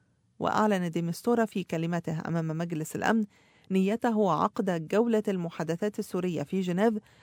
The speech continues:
في وقت لاحق من شهر أكتوبر تشرين الأول، وأعرب عن أمله في أن تأتي الحكومة والمعارضة إلى جنيف في ذلك الوقت على استعداد لإجراء مفاوضات رسمية.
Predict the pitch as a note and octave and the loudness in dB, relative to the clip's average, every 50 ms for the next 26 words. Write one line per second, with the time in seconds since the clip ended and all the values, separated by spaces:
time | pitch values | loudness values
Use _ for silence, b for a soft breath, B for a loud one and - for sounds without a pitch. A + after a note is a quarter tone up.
0 | b b - - G3 F3+ G3 A#3 - - B3 A3 G#3 G#3 A3 G#3+ - - - - | b b -2 0 2 4 4 2 2 2 0 2 2 2 2 0 -2 -4 -10 -10
1 | _ - - - D#3+ D#3 - F#3 F3+ F3+ E3 - - - - - A3+ A3+ A3+ A3+ | _ -8 -6 -6 -6 -4 -4 -4 -4 -2 -2 -4 -6 -4 0 2 2 4 4 2
2 | A3 - - D3+ - - - E3+ D#3+ D3+ C#3+ - - - E3 E3+ E3 D3+ - E3 | 2 0 -4 -8 -6 -6 -6 -6 -4 -4 -6 -4 -2 -2 0 0 0 -2 -2 -4
3 | b b b b b b b b b b - D#3+ - - D#3+ F3 F3 E3+ D#3+ D#3+ | b b b b b b b b b b 0 2 2 4 4 4 2 2 0 0
4 | D3 D3+ D#3+ - - G#3+ A3 A3 G#3+ G#3+ G#3+ b b b b - - G3+ E3+ G2+ | -2 -2 -2 0 2 4 4 6 4 4 2 b b b b -4 0 0 2 2
5 | C#3+ E3 - A3 - G#3 - - G3 F#3 F#3 - F#3+ F#3+ - A#3+ A#3 A#3 A3 - | 0 0 0 0 -2 0 0 0 0 0 0 -2 -4 -2 0 2 2 2 2 2
6 | A3+ G#3 G3 G3+ A#3+ B3+ B3+ B3 B3 A#3+ A#3+ A#3+ A#3 A3+ G3+ E3+ - - - - | 2 2 2 2 2 2 2 2 2 4 4 4 4 2 2 2 -2 -2 0 0
7 | A#3+ A#3+ A#3 G#3+ F#3+ - F3 D#3+ D3+ C#3+ C#3 - - - - D#3 C#3 D#3+ D#3+ D#3+ | 2 4 4 4 4 2 0 0 -2 -2 -4 -6 -10 -6 -6 -2 0 0 0 0
8 | D#3+ - - D#3+ D#3+ F#3 A#3+ C4+ - - - b b b b b b b - G#3 | 0 -2 -2 -2 2 2 2 2 0 -4 -16 b b b b b b b 4 6
9 | A3+ A3 G#3+ - - A3 G3+ F#3+ F3+ G3+ A3 G#3 F#3 E3 D#3 D3+ b b b b | 6 6 4 2 -2 -2 0 0 2 0 0 2 0 -2 -4 -4 b b b b
10 | - - E3+ - - D#3+ E3 F3 F#3+ G#3+ - - F#3+ F3+ F3 - - F3 E3 E3 | -4 -2 0 0 0 0 0 0 0 0 0 -2 -2 -2 -2 -2 -2 -2 0 0
11 | E3 F#3+ A#3 A#3+ - A#3 G3+ F#3+ D3+ D3+ - - C#3 - - - - | 0 0 -2 -2 -2 -2 -2 -2 -4 -6 -6 -8 -8 -6 -6 -6 -8